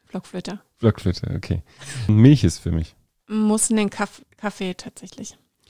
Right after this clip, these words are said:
Speaker 2: Dieses Produkt aus, äh, unserem Laden, ähm, ist unverzichtbar für mich.
Speaker 1: Ein unverzichtbares Produkt.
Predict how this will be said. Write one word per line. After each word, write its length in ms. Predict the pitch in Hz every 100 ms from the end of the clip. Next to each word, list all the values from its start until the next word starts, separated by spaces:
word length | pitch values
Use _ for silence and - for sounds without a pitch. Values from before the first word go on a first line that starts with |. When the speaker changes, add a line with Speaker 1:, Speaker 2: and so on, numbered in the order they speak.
| _ _ - _ _
Speaker 2:
Dieses 400 | 92 110 117 107
Produkt 520 | - 95 110 104 -
aus, 280 | 98 95 -
äh, 400 | 107 98 92 95 -
unserem 460 | 107 92 90 92
Laden, 600 | 87 87 90 101 135 175 - _
ähm, 480 | 98 98 98 98 101 -
ist 260 | 98 -
unverzichtbar 760 | 104 104 - 85 - 95 - 95
für 180 | - 85
mich. 380 | 82 82 - _ _ _ _ _ _ _ _ _ _ _ -
Speaker 1:
Ein 60 | 196
unverzichtbares 1040 | 196 196 - - 190 - - 180 175 190
Produkt. 840 | - - - - - - - -